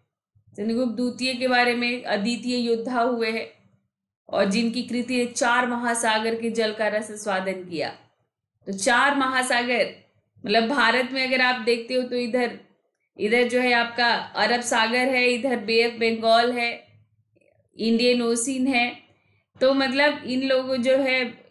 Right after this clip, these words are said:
ये ऐसा, ये बताते हैं कि जैसे ये पूरे क्षेत्र में, पूरे क्षेत्र में ये घूमे। तो उनकी, उनकी बेटी अपने बारे में लिखती है कि उनकी बेटी यशस्वी प्रभावती गुप्त धारण गोत्र की थी,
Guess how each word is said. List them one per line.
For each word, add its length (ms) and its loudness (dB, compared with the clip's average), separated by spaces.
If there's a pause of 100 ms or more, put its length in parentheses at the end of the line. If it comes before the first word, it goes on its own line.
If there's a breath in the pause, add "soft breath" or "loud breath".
ये 200 2
ऐसा, 320 2
ये 360 -2
बताते 600 0
हैं 240 -4
कि 140 -4
जैसे 400 -4
ये 100 -8
पूरे 360 -6
क्षेत्र 560 -2
में, 220 -8 (500)
पूरे 260 0
क्षेत्र 400 -2
में 140 0
ये 180 -2
घूमे। 220 0 (1900)
तो 100 0
उनकी, 460 2
उनकी 580 0
बेटी 580 -2 (180)
अपने 300 2
बारे 260 4
में 120 -2
लिखती 280 -4
है 60 -2
कि 80 -10
उनकी 340 -2
बेटी 400 -2
यशस्वी 400 -4
प्रभावती 600 -4
गुप्त 340 -8
धारण 540 -2
गोत्र 340 -4
की 200 -12
थी, 320 -20